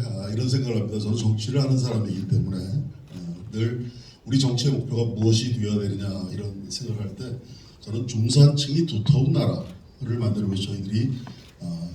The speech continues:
국정의 목표가 되어야 된다라고 생각을 합니다. 그리고 서민들도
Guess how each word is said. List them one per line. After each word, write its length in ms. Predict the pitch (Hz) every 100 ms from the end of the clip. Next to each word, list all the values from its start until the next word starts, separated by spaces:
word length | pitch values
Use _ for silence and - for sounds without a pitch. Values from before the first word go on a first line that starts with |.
| 104
국정의 340 | 117 110 120 113
목표가 400 | - - 104 98
되어야 160 | 98
된다라고 880 | 95 98 - - - - 98 101 -
생각을 400 | - 113 110 92
합니다. 280 | 101 - - - - - - - -
그리고 360 | 139 107 110
서민들도 960 | - - 151 170 170 139 107 - -